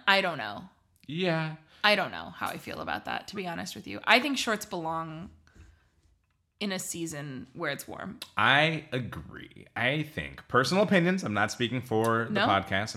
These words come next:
Speaker 2: I'm
Speaker 1: No.
Speaker 2: speaking for
Speaker 1: Talon Bigelow by himself.
Speaker 2: Talon Bigelow, the individual, L L C. I think that if you're wearing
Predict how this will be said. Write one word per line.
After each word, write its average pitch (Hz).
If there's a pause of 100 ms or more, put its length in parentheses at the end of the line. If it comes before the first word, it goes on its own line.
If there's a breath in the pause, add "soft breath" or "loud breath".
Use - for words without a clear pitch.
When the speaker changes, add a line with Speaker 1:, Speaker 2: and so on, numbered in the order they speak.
Speaker 2:
I'm 208
Speaker 1:
No. 202
Speaker 2:
speaking 87
for 80 (120)
Speaker 1:
Talon 185
Bigelow 160
by 147
himself. 165
Speaker 2:
Talon 87
Bigelow, 85
the 80
individual, 78 (1000)
L 76
L 80
C. - (840)
I 98 (800)
think 69 (260)
that 67
if 67
you're 71
wearing 69